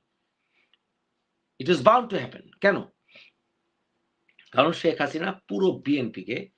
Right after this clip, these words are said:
উনি বলেছেন যে বিএনপি হচ্ছে পাকিস্তানের দোসর, ক্যান্টনমেন্টে তৈরি হয়েছে, জিয়া পাকিস্তানপন্থী, স্বাধীনতা বিরোধী। অর্থাৎ দেশের ফিফটি পার্সেন্ট জনগণকে উনি স্বাধীনতা বিরোধী বলে ঘোষণা দিয়েছেন, ট্যাগ দিয়েছেন,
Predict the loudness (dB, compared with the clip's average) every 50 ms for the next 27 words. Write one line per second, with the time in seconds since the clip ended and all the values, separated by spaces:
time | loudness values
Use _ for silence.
0 | _ _ _ _ _ _ _ -6 -4 -2 -2 -2 -2 -2 -2 -2 0 -2 -4 -6
1 | -8 -12 -12 -12 -16 _ -6 -4 -4 -2 -2 -2 -2 -2 -2 -4 -6 -8 -10 -10
2 | -10 -12 -12 -12 -12 -12 _ _ _ _ _ _ 2 2 2 2 -2 -6 -6 -6
3 | -6 -6 -8 -12 -16 -20 -20 -20 -20 -20 _ _ _ _ _ _ _ _ _ _
4 | _ 4 4 4 4 0 -6 -6 -8 -8 -8 -10 -12 -14 -16 _ _ _ _ _
5 | -6 -4 -4 -6 -8 -10 -14 -16 -18 -18 -20 _ -20 -20 -16 -12 -10 -4 2 4
6 | 6 6 6 4 2 2 2 -2 -2 0 0 0 0 -2 -10 _ _ _ -4 -4
7 | -4 -4 -8 -14 -16 -16 _ _ _ _ _ -2 2 2 2 2 2 -2 -4 -4
8 | -4 -6 -8 -12 -18 -20 -20 _ _ _ _ _ _ _ _ _ _ _ -20 -14
9 | 0 2 4 4 4 4 2 2 2 2 2 2 2 2 2 2 0 2 2 2
10 | 0 0 -2 0 0 0 0 -4 -4 -4 -4 -4 -2 -2 -2 -2 -4 -6 -8 -6
11 | -6 -6 -6 -6 -6 -6 -6 -6 -6 -6 -6 -6 -6 -6 -6 -6 -6 -8 -8 -8
12 | -4 0 -2 -2 -2 -4 -14 -16 -16 -18